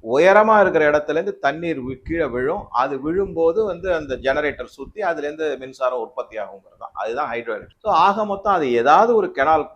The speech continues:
அதுல இருந்து, அது மேல இருந்து அந்த ஒரு கெனாலை கொண்டு வந்து இதுல விழற மாதிரி, இந்த மாதிரி கட்டுமானங்கள்லாம் செஞ்சு செனாப் ரிவரும் நம்ம எடுத்துட்டோம், கையில எடுத்துட்டோம். சரி, இது வந்து ரெண்டாயிரத்தி இருபத்தி ஒண்ணுல இருந்து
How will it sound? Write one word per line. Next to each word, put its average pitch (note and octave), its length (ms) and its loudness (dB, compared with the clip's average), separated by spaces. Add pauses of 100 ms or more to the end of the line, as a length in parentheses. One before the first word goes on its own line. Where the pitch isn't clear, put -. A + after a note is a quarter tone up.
(100)
அதுல E3+ 240 0
இருந்து, F#3 180 2
அது D3+ 140 -2
மேல F3 600 0
இருந்து F3+ 200 -2
அந்த D#3 160 0
ஒரு A#2 140 -2
கெனாலை C#3 400 0
கொண்டு C3 260 -8
வந்து C#3 200 -8
இதுல A#2+ 180 -8
விழற A2 260 -4
மாதிரி, E3 240 -10
இந்த G3 280 -6
மாதிரி G#3 260 -4
கட்டுமானங்கள்லாம் C3+ 720 -10
செஞ்சு A2+ 400 -14 (220)
செனாப் D#3+ 380 2
ரிவரும் G#2 400 -10 (300)
நம்ம A2+ 340 -6 (120)
எடுத்துட்டோம், A#2+ 420 -4
கையில A#2+ 240 0
எடுத்துட்டோம். - 320 -14
சரி, A2 420 2
இது E3 220 2
வந்து E3 240 0
ரெண்டாயிரத்தி D#3+ 560 0
இருபத்தி D#3 500 -4
ஒண்ணுல B2 360 -4
இருந்து A2+ 680 -2